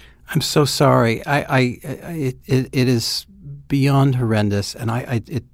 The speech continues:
it's just <laughs> very hard to ask a next question. One of your responses to the death of your son was to get deeply into politics, but the other, which is,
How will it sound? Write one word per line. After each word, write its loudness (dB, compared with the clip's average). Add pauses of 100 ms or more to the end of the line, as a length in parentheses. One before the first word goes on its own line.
it's -12
just -4
<laughs> -6
very 4
hard 2
to -4
ask -4
a -4
next -4
question. -6 (880)
One 6
of 6
your 8
responses 2
to -2
the 0 (220)
death -4
of -6
your 0
son -4 (760)
was 0
to 0 (240)
get 2 (240)
deeply 0
into -4
politics, -6
but -2
the 0
other, 4 (520)
which -4
is, 0